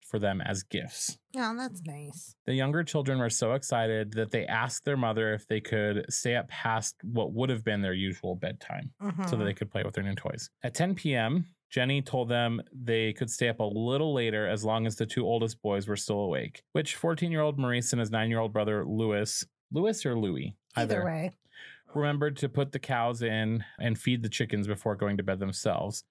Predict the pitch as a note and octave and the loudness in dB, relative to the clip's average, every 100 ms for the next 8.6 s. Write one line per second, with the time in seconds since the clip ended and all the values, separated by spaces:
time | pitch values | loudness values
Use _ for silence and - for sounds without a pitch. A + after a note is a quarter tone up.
0 | - C#3 D3 D3 C#3+ B2 - F2+ A#2+ A#2+ | -4 0 0 0 0 0 0 0 2 0
1 | - - G#2+ G2 A2 - - - G2+ G2+ | -2 0 2 2 0 -2 -6 -2 0 2
2 | G2+ G#2 G#2 - - F2+ F2+ B2 E3+ - | 0 0 -2 -4 -2 0 2 2 2 -2
3 | - C#3 C3+ C#3+ C#3 B2+ A#2+ A2 A2+ B2 | 0 0 2 0 0 0 2 2 0 0
4 | A2+ G#2+ A2 - G2+ G2 G2+ G2 F#2+ - | 0 0 -2 0 2 2 2 0 -2 -8
5 | _ _ A#2+ A2+ G#2+ E2+ G#2 G2 F#2+ - | _ _ -2 2 2 2 2 0 0 -2
6 | C#2+ - - - _ - G#3 F#3+ E3+ E3+ | -4 -8 -14 -20 _ -6 -2 -2 -2 -4
7 | D#3+ _ _ - D#3 C3+ E3+ D#3 F#3+ E3 | -6 _ _ -2 0 2 2 2 2 2
8 | C3 - B2 A2+ G#2 | 2 0 2 2 2